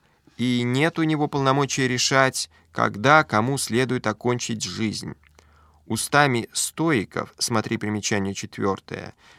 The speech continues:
человеческое мироощущение признало, что жизнь есть прекарный дар божества, то есть давший жизнь может в любой момент отозвать из жизни,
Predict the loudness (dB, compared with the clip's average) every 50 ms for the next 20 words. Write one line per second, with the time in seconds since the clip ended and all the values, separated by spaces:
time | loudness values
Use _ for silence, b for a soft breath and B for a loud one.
0 | b b -2 0 2 2 2 2 0 -2 -4 -2 2 4 4 4 6 4 4 4
1 | 6 4 4 2 2 -2 -4 -4 -4 -4 -2 0 0 0 2 0 0 -2 -2 -4
2 | -4 -4 0 2 6 6 6 6 4 2 -2 -4 -4 -4 -2 -2 -2 -2 -4 -4
3 | -4 -4 -4 -6 -6 -8 -6 -6 -6 -6 -6 -6 -10 -12 -16 -20 b b b b
4 | b b b b b b b b b b b b -4 -4 -4 -4 0 4 6 6
5 | 6 6 4 2 -2 -2 -4 -6 -8 -12 -4 2 4 6 6 6 4 0 -4 -4
6 | -4 -4 -6 -6 -6 -6 -4 -2 -2 -2 -4 -8 b b b b b b b b
7 | b 0 0 0 0 -4 -12 -16 b b b b b b b b b b 0 4
8 | 6 6 6 6 4 0 0 0 0 0 0 0 0 0 0 -2 -4 -8 -8 -4
9 | -2 0 2 2 2 0 -2 -4 -4 -6 -4 -2 0 0 2 2 4 4 4 6
10 | 4 4 4 2 2 0 0 -2 -4 -6 0 2 2 2 4 2 2 2 2 0
11 | 0 4 6 6 6 4 0 -6 -6 -4 -4 -4 -4 -4 -4 -2 -2 -2 -2 -2
12 | -6 -8 -10 -10 -10 -12